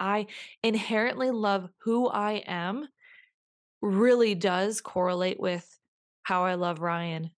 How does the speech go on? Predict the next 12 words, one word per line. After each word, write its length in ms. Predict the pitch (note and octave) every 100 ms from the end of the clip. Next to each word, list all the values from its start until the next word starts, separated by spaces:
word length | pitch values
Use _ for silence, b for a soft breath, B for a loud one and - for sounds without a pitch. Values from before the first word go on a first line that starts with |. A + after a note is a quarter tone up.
| _ _ _
how 160 | - F#3
I 80 | F#3
let 260 | F#3 -
him 360 | - G#3 G3 F#3
love 200 | F3+ D#3+
me, 460 | E3 E3 E3 A3 G#3+ _ _ - B B B
how 500 | - F#3+ F#3+ F3+ - -
I 220 | F3+ F#3
show 320 | F#3 - F#3
up 160 | F#3 -
for 160 | - F3
him, 480 | E3+ E3 F3 G#3+